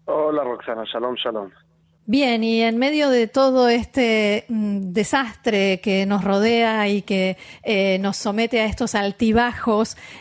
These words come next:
Speaker 2: eh, quisiera preguntarte, hablábamos hace, eh, unos instantes de, em,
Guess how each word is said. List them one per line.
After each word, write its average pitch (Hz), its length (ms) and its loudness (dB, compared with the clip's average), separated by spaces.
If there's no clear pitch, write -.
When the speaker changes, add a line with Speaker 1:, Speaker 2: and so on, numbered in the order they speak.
Speaker 2:
eh, 196 480 2
quisiera 277 440 0
preguntarte, 254 720 0
hablábamos 254 500 2
hace, 220 520 2
eh, 202 140 2
unos 233 260 0
instantes 240 720 0
de, 220 640 2
em, 185 720 0